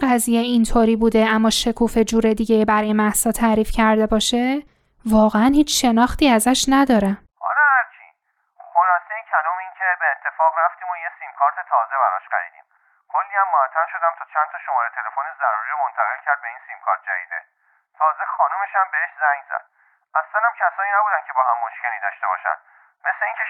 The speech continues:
Speaker 2: شکوفه خانوم تخیلاتش خیلی قویه.
Speaker 1: معلومم نیست. شاید اینه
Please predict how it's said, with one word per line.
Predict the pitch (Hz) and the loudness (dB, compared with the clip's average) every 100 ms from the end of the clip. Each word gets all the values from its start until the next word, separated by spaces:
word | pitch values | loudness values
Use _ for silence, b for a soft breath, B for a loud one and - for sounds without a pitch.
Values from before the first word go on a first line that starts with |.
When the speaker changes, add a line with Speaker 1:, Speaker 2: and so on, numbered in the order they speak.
| - | -4
Speaker 2:
شکوفه | 156 151 - 127 | -2 -2 -4 -2
خانوم | 131 151 208 - | 0 -2 -4 -6
تخیلاتش | 147 143 120 117 113 143 196 - - | -4 -4 -4 -4 -2 -2 -4 -12 -8
خیلی | 202 - 175 - | -8 -8 -12 -4
قویه. | 110 - - - - _ _ _ 269 | -4 -4 -12 -20 -20 _ _ _ 0
Speaker 1:
معلومم | 277 277 311 359 381 370 | 2 2 2 4 4 4
نیست. | 392 359 - - - | 2 0 -4 -6 0
شاید | 311 349 349 | 4 2 2
اینه | 359 415 | 2 2